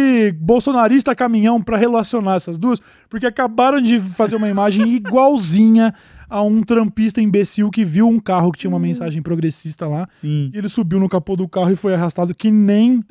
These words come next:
Speaker 1: o bolsonarista do caminhão.
Speaker 2: <laughs>
Speaker 1: A extrema-direita é, antes de tudo, uma piada, né?
Speaker 2: Caralho, cara.
Speaker 1: Só que nada é tão ruim nos Estados Unidos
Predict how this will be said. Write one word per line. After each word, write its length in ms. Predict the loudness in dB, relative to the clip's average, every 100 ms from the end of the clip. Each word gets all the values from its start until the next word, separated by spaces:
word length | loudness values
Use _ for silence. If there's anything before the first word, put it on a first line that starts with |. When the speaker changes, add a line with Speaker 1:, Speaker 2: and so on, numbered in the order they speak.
| -6
Speaker 1:
o 60 |
bolsonarista 560 | -2 -2 0 -2 -2 -4
do 80 | -6
caminhão. 460 | -6 -6 -6 -6 -10 -20 -20
Speaker 2:
<laughs> 400 | -20 -18 -20 _
Speaker 1:
A 100 | -6
extrema-direita 640 | -2 -2 0 2 2 2
é, 120 | 0
antes 380 | 2 0 0 -2
de 120 | -2
tudo, 200 | -6 -6
uma 120 | -4 -6
piada, 480 | -6 -6 -6 -6
né? 140 | -6 -6
Speaker 2:
Caralho, 640 | -8 -6 -2 -2 -2 -4 -8
cara. 160 | -8 -4
Speaker 1:
Só 140 | -4
que 160 | -2 -2
nada 560 | 0 2 2 0 0 0
é 40 |
tão 360 | -4 -8 -6 -2
ruim 200 | -4 -2
nos 140 | -4 -2
Estados 200 | -4 -4
Unidos 540 | -4 -4 -4 -8 -10